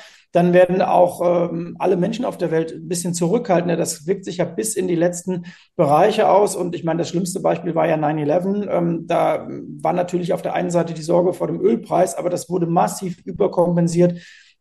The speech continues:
durch, äh, Konsumzurückhaltung, durch Einbruch der Wirtschaft und damit, ähm, war das Ganze natürlich zinsdämpfend und zwar massiv. Also da muss man abwarten, wie sich der, äh,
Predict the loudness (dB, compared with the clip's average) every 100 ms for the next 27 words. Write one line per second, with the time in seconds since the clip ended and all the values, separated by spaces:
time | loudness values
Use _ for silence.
0 | -2 4 4 4 2 4 2 -2 -4 -6
1 | -6 -4 -2 0 0 0 -2 -4 -4 -4
2 | -4 -4 -4 -2 0 2 2 4 2 2
3 | 0 -6 -8 -6 0 0 0 -2 -4 -4
4 | -4 -6 -8 -4 -2 -2 -4 -4 -2 -4
5 | -4 -16 _ 0 0 4 4 4 0 -6
6 | -2 0 0 2 2 2 -4 -6 -6 -6
7 | 0 2 2 -4 -18 _ 0 4 4 2
8 | -2 -6 -6 -4 -2 -2 0 0 0 0
9 | -4 -2 2 2 2 -4 -6 -8 -2 0
10 | 2 0 -4 -6